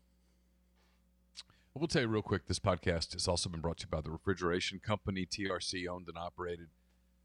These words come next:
by Jeremy Watler. He's been in the refrigeration field more than twenty years, including five as a national service manager at T R C. They understand that great service means being responsive,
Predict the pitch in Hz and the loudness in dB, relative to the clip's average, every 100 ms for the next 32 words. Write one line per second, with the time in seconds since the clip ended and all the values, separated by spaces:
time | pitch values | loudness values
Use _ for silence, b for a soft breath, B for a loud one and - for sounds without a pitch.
0 | _ _ 92 85 92 98 92 80 85 95 | _ _ -2 0 2 4 2 0 2 0
1 | 80 98 95 85 87 85 80 80 95 90 | 0 -2 -2 -2 -2 -2 -4 -2 -2 2
2 | 87 - 87 90 87 82 82 82 - 104 | 0 -2 -4 -2 -2 -2 -6 -6 -4 -2
3 | 95 87 90 92 87 78 92 82 - 90 | -2 0 -2 -2 -6 -4 -4 -4 -4 -2
4 | 87 85 85 85 80 92 104 - 117 104 | -2 -2 -4 -6 -4 -2 -2 -2 -4 -2
5 | - 90 - - 87 87 - 87 - 92 | -2 -2 -4 -6 -4 -6 -4 -6 -4 -4
6 | 85 - 90 80 78 82 - 80 78 85 | -2 0 -2 -4 -10 -12 -8 -8 -6 -6
7 | - 82 78 78 - - 78 78 - 87 | -4 -6 -6 -10 -14 -12 -12 -10 -10 -6
8 | 85 82 82 | -6 -4 -6